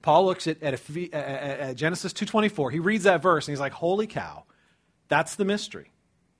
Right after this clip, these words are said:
This verse isn't primarily about us. This verse is not primarily about marriage.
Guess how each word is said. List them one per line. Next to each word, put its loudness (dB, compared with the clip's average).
This 0
verse 4
isn't 2
primarily 2
about 4
us. 2
This -6
verse 6
is 2
not 6
primarily 6
about 6
marriage. 2